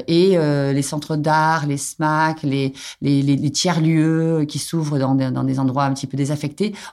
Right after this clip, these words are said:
ont besoin de personnes qui soient qualifiées. Donc, c'est un métier qui, qui recrute énormément. Et on a beaucoup de mal à recruter des, des personnes.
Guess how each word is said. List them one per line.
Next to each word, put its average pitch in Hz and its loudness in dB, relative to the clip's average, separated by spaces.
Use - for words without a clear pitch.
ont 202 4
besoin 185 4
de 165 0
personnes 156 -4
qui 151 -10
soient 147 -4
qualifiées. 143 -4
Donc, 151 0
c'est 180 0
un 156 4
métier 156 0
qui, 147 -4
qui - -4
recrute 160 -4
énormément. 160 2
Et - 0
on 165 2
a 147 2
beaucoup 214 0
de 185 2
mal 160 0
à 143 -4
recruter 139 -6
des, 120 -4
des 123 -6
personnes. 135 -6